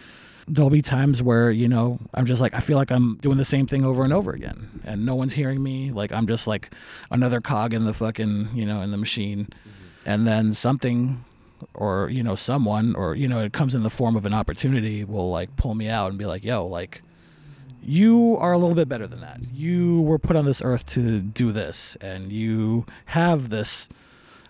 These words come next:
Speaker 1: different mind and special talent for a reason."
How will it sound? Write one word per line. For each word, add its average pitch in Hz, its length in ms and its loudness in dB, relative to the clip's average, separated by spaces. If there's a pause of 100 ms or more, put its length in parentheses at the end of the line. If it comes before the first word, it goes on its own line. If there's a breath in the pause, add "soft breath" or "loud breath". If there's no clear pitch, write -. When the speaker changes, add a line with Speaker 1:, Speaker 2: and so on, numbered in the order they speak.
(1040 loud breath)
Speaker 1:
different 175 380 4
mind 139 480 -2
and 120 360 -4
special 151 400 0
talent 131 400 -2
for 110 240 -4
a 104 40 -4
reason." 98 480 -10